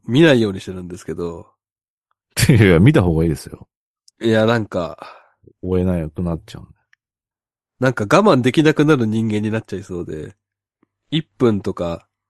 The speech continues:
Speaker 1: 一時間とかが耐えられないんでしょ？今の人たちは。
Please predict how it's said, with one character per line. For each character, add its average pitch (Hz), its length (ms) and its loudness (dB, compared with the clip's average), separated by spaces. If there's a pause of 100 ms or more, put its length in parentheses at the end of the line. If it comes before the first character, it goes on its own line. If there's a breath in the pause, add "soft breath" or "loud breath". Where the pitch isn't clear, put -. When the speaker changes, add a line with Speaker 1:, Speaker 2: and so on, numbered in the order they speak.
(180)
Speaker 1:
一 131 260 -6
時 143 120 0
間 110 220 2
と - 100 -10
か 95 100 -8
が 87 380 -10 (200)
耐 123 200 2
え 143 40 6
ら 143 100 6
れ 151 120 4
な 131 80 4
い 92 100 -2
ん 80 60 -12
で 76 80 -14
し - 80 -18
ょ？ 101 140 -16 (340)
今 101 220 -2
の 92 100 -8
人 - 200 -14
た - 120 -14
ち - 100 -20
は。 - 200 -20